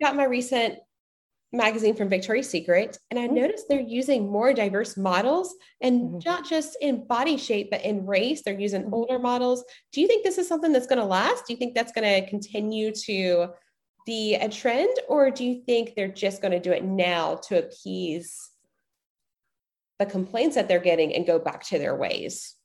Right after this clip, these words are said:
Speaker 1: And not
Speaker 2: I
Speaker 1: just
Speaker 2: think
Speaker 1: Victoria's Secret, but Gap and all the other companies.
Speaker 2: And Nike and things like this. I think that, uh, the fashion industry,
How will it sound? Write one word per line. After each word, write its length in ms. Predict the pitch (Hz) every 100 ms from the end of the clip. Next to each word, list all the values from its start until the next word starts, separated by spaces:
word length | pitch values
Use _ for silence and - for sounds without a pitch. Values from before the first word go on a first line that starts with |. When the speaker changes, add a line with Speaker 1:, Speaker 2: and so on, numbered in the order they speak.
| _ _ _ _
Speaker 1:
And 140 | 262 285
not 140 | 415
Speaker 2:
I 40 | 359
Speaker 1:
just 120 | 320
Speaker 2:
think 120 | 285
Speaker 1:
Victoria's 200 | 202 180
Secret, 220 | - 165
but 180 | - -
Gap 340 | 202 170 160
and 180 | 170 165
all 160 | 202 180
the 140 | 170
other 140 | 147 139
companies. 480 | 127 - 98 87 202
Speaker 2:
And 160 | 185
Nike 360 | 185 180 180 190
and 140 | 180
things 220 | 190 190 185
like 200 | 170 175
this. 160 | 180 -
I 160 | 240
think 340 | 302 359 349 277
that, 420 | 214 208 226 220 220 -
uh, 420 | 226 220 214 202 202 _ _ _ _ _ - 196 - -
the 140 | 214
fashion 340 | 269 320 359 311
industry, 640 | 262 262 - 240 214 226